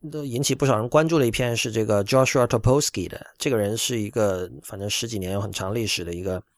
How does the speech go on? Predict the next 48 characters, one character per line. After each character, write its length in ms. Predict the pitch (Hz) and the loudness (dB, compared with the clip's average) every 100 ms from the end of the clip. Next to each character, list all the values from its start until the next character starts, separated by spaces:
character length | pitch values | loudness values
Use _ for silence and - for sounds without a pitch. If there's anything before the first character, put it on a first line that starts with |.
| _ - - _ | _ -20 -20 _
科 140 | - 120 | -2 -2
技 140 | 113 | 0
评 100 | 101 | -2
论 180 | 95 104 | -2 -2
家 200 | 101 101 | -2 -2
啦， 160 | 95 104 | -4 -8
早 160 | - | -10
年 200 | 90 92 107 | -10 -10 -8
在， 260 | 104 95 | -6 -6
他 100 | 98 | -4
在 160 | 113 117 | -2 -2
The 120 | 104 | -2
Verge， 480 | 104 120 98 90 - 107 - | 0 0 0 -6 -12 -12 -8
在 140 | 98 | -8
哪 100 | 90 | -8
儿 140 | 95 | -10
做 200 | 101 101 | -6 -6
过， 160 | 90 - | -6 -10
后 160 | - - | -10 -10
来， 80 | 57 58 | -10 -10
后 160 | - - | -12 -10
来 120 | 92 | -10
在， 160 | 95 95 | -8 -6
现 200 | - 208 | 2 4
在 80 | 175 | 6
他 140 | 139 | 4
是 80 | 135 | 2
在 160 | 135 120 | 2 2
一 100 | 117 | 2
个 80 | 117 | 0
叫 220 | 123 110 | 2 0
The， 160 | 110 113 _ | 0 -4 _
呃， 160 | 123 | -6
The 140 | 110 120 | -4 -2
Outline 680 | 120 160 - 110 95 92 | 2 2 0 -4 -4 -6
的 80 | 87 | -8
一 80 | 87 | -10
个 80 | 87 | -10
站， 220 | - - - _ _ _ _ _ _ _ - - | -10 -10 -14 _ _ _ _ _ _ _ -20 -18
呃， 260 | - 92 90 | -12 -10 -4
地 180 | - 123 | -2 0
址 120 | 98 | -2
是 120 | 117 | -6
the 140 | 101 | -6
outline 440 | 101 123 - 104 98 | 0 0 0 -4 -4
点 180 | 92 90 | -8 -12
com 220 | - 120 | -6 -6
啊。 120 | - | -6